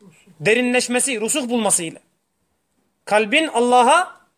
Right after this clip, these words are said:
itimat etmesiyle, kalbin Allah'a teslim olmasıyla, kalbin Allah'a hüsnü zan etmesiyle ve kulun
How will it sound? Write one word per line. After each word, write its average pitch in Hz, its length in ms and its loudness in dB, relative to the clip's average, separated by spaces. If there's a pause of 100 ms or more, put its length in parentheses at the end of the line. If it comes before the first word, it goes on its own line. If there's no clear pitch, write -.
(120)
itimat 254 440 2
etmesiyle, 180 500 -6 (680)
kalbin 226 520 0
Allah'a 262 640 2 (480)
teslim 302 360 0
olmasıyla, 185 500 -2 (640)
kalbin 247 560 0
Allah'a 277 720 2 (560)
hüsnü 226 300 0
zan 311 160 2
etmesiyle 233 680 -2 (880)
ve 240 180 0 (760)
kulun 294 480 2